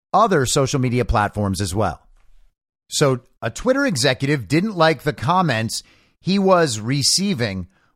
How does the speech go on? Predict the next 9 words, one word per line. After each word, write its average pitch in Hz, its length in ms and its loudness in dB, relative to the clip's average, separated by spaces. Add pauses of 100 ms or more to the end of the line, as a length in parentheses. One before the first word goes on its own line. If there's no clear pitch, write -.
(160)
from 175 280 4
a 156 160 0
Twitter 214 500 0
user. 131 720 -2 (580)
And 175 540 2 (560)
to 196 180 2
rectify 151 720 2
this 120 280 0
problem, 110 680 2